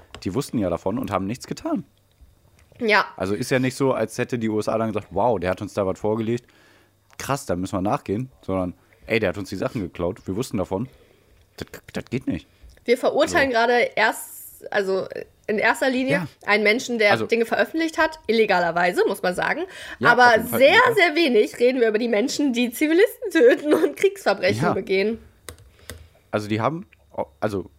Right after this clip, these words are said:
Speaker 1: es ist bestätigt, dass die U S A Kriegsverbrechen begangen haben.
Speaker 2: Ja.
Speaker 1: Zivilisten getötet und, und, und. Also auch von den Hubschraubern aus, einfach auf Dörfer, bam, bam, bam und so. Also
Speaker 2: Ja.
Speaker 1: dann soll man erstmal den U S A den Prozess machen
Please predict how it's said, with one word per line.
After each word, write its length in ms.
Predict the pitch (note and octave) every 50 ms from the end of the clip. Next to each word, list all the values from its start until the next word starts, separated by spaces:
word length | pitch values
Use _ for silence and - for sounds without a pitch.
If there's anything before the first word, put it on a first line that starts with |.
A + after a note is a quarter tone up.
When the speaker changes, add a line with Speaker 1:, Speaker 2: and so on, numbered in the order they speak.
| _ _ -
Speaker 1:
es 140 | - G2+ G2+
ist 140 | A#2+ B2 -
bestätigt, 460 | - A#2 G#2 - G2+ G#2+ C3 D3+ -
dass 120 | B2+ A2 -
die 60 | F#2+
U 100 | F2 F2
S 100 | E2+ -
A 100 | - A2
Kriegsverbrechen 540 | - - F2 - - F2+ D2+ D#2 D2 - D#2
begangen 300 | D#2 D2+ D#2+ D#2+ D#2 D#2+
haben. 160 | D2+ D2 D2 - - - _ _ _ - -
Speaker 2:
Ja. 140 | C4 B3+ A3
Speaker 1:
Zivilisten 340 | - A#2+ C#3 D#3 - - A2
getötet 400 | G#2+ - - A2+ G#2+ A#2 A2 -
und, 180 | C3+ B2+ A#2
und, 140 | A2+ A2 G#2+
und. 160 | G#2+ F#2 D#2 - _ - - -
Also 220 | - F2+ E2+ F2 -
auch 160 | G2+ G#2 -
von 180 | - A#2 G#2
den 160 | G2+ F#2+ G2 G#2+
Hubschraubern 440 | C3 B2+ - A#2+ G#2+ G#2 G#2 G2+ G#2+
aus, 180 | G#2+ A2 G#2
einfach 280 | - G#2+ G2+ - G2 -
auf 100 | G2 -
Dörfer, 400 | - A2 A2 A2+ - A2 G#2 G2
bam, 280 | D#2+ G#2 G2+ G#2 G#2 G2+
bam, 200 | G2+ G2+ G2 F#2+
bam 240 | G#2 G#2+ G#2+ G#2+
und 80 | G2 F#2+
so. 160 | F2+ G2+ G#2 - _ _ - - - _ _ _ _ _
Also 320 | - E2 E2 D#2+ E2 D#2 - _ _ _ _ - - -
Speaker 2:
Ja. 260 | A#3 G#3+ G#3 F#3+ - - _ _ - - _ -
Speaker 1:
dann 200 | - G#2 G2+ F2
soll 140 | G#2+ A2+
man 100 | A2+ A#2+
erstmal 300 | G#2+ G2 A2 - - A#2
den 140 | F#2 F#2+ F#2+
U 100 | F#2 F#2
S 100 | F2 -
A 80 | C#2 C2+
den 140 | E2+ G#2 -
Prozess 280 | - A#2 - C3+ - -
machen 280 | C#3 C3 C#3 D#3+ G#3+